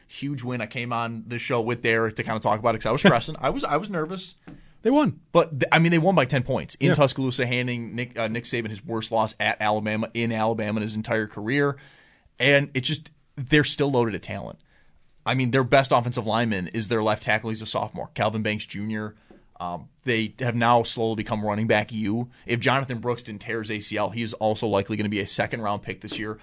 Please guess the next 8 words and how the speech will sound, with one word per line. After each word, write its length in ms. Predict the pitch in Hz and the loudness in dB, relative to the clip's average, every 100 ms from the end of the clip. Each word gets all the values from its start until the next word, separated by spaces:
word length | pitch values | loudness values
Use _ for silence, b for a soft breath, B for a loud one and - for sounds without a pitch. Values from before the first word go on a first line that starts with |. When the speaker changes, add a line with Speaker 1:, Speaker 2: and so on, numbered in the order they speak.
| b | b
Speaker 1:
following 580 | - - 135 156 143 120 | -4 4 6 6 4 -2
Bijan 460 | 120 117 117 110 | -4 -2 0 0
Robinson 460 | 107 104 110 - 101 | 0 0 -2 -6 -4
last 340 | 92 90 - | -4 -4 -6
year. 280 | 87 87 104 b b | -8 -8 -8 b b
Speaker 2:
Right. 160 | 123 107 | -2 4
Speaker 1:
Adonai 400 | 123 131 127 120 | 4 4 0 0
Mitchell, 560 | 117 113 - 120 117 | 0 -2 0 0 0